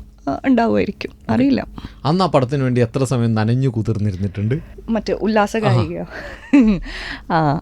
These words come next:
Speaker 1: നനഞ്ഞു കുതിർന്നിരിക്കുക എന്ന് പറഞ്ഞാൽ അത് അത്യാവശ്യം കഷ്ടപ്പെട്ട പാട്ടായിരുന്നു. ഒറ്റ ഷോട്ടിലായിരുന്നു
Speaker 2: ഉം.
Speaker 1: ആ മൊത്തം സോങ് എടുത്തത്. അപ്പോ ഇവരാരും പ്രാക്ടീസ് ചെയ്യാൻ വരില്ല. ഞാനും നീരജും മാത്രം മരിച്ചു കിടന്ന് പ്രാക്ടീസ് ചെയ്യും രാവിലെ തൊട്ട്.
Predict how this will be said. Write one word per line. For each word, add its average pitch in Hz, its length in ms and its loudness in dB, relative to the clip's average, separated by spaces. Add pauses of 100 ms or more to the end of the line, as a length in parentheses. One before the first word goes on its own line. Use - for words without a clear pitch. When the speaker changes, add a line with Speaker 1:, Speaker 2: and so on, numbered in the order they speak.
Speaker 1:
നനഞ്ഞു 226 460 4
കുതിർന്നിരിക്കുക 277 680 2
എന്ന് 285 120 4
പറഞ്ഞാൽ 277 220 4
അത് 254 140 4
അത്യാവശ്യം 277 480 2
കഷ്ടപ്പെട്ട 233 340 2
പാട്ടായിരുന്നു. 190 460 2 (140)
ഒറ്റ - 260 -2
ഷോട്ടിലായിരുന്നു 208 720 2
Speaker 2:
ഉം. 254 160 -2
Speaker 1:
ആ 220 60 2
മൊത്തം 220 500 2 (280)
സോങ് 196 280 4
എടുത്തത്. - 460 -2 (680)
അപ്പോ 214 580 0 (640)
ഇവരാരും 330 560 4
പ്രാക്ടീസ് 254 420 2
ചെയ്യാൻ 208 200 4
വരില്ല. 170 260 0
ഞാനും 220 400 2
നീരജും 262 360 4
മാത്രം 240 360 4
മരിച്ചു 220 420 2
കിടന്ന് 233 200 4
പ്രാക്ടീസ് 180 440 2
ചെയ്യും 185 220 -2
രാവിലെ 170 280 2
തൊട്ട്. - 240 -4